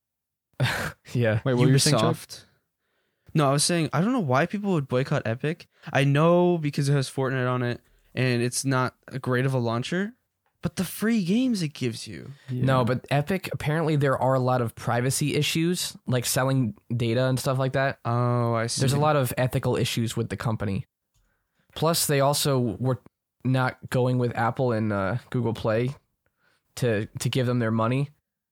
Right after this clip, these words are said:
Speaker 2: Oh, I remember
Speaker 1: Like, they were,
Speaker 3: yeah.
Speaker 1: they were taking money, basically, so they got kicked
Speaker 2: That
Speaker 1: off
Speaker 2: was a
Speaker 1: the App
Speaker 2: scummy
Speaker 1: Store.
Speaker 2: thing to do.
Speaker 1: Yeah, it's just not a good company.
Speaker 2: So here's what I'll say about, like, the whole launcher thing. I think, okay, so I don't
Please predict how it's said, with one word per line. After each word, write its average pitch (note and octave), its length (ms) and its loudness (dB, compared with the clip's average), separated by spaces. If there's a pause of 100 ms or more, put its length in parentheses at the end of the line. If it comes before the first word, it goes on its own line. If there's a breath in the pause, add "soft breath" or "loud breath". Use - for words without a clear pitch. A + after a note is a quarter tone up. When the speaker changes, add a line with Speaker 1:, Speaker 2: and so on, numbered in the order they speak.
(520)
Speaker 2:
Oh, D3 120 6
I - 60 8
remember C3 320 8
Speaker 1:
Like, A#2 80 8
they - 40 8
were, C#3 80 8
Speaker 3:
yeah. A#2+ 120 6
Speaker 1:
they - 100 6
were D#3+ 100 2
taking D3 400 -2
money, A#2+ 240 2
basically, A2 540 -2
so C#3 160 0
they C3+ 80 2
got B2+ 160 0
kicked - 220 -4
Speaker 2:
That C3+ 60 2
Speaker 1:
off B2+ 160 4
Speaker 2:
was - 220 0
a B2+ 80 2
Speaker 1:
the A#2+ 80 2
App B2 60 4
Speaker 2:
scummy C3+ 160 4
Speaker 1:
Store. G#2+ 140 2
Speaker 2:
thing A#2+ 140 2
to A2+ 80 0
do. A2+ 280 0 (960)
Speaker 1:
Yeah, G#2 360 0
it's C#3+ 140 -2
just - 220 -4 (280)
not C3+ 240 2
a C3 60 2
good A#2 240 -2
company. G#2 420 -4 (120)
Speaker 2:
So D3+ 320 2 (260)
here's E3 320 4
what G#3 100 4
I'll F3 80 6
say C3+ 320 4
about, A2+ 400 2
like, A#2+ 300 -2 (100)
the B2 140 2
whole B2 480 4
launcher A#2+ 400 4
thing. E3 320 2 (420 loud breath)
I B2+ 100 4
think, F#3+ 440 2 (520)
okay, B2 200 2
so B2+ 180 2
I D3+ 100 6
don't C#3 380 4